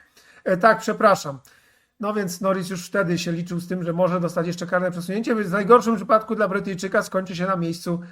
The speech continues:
trzynastym, ale tego nie dowiemy się pewnie,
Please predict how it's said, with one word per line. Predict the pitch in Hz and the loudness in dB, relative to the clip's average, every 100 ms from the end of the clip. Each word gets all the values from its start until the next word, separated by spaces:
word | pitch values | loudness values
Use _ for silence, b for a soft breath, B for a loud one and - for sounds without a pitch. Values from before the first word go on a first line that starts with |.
| B | B
trzynastym, | - 190 202 208 - 202 | -6 2 4 2 -2 0
ale | 175 175 | 2 2
tego | 180 170 165 165 b b b b | 0 2 0 -2 b b b b
nie | 175 214 | 0 2
dowiemy | 190 185 180 | 2 2 0
się | 175 170 | -2 -2
pewnie, | 170 156 160 160 | -4 -4 -4 -4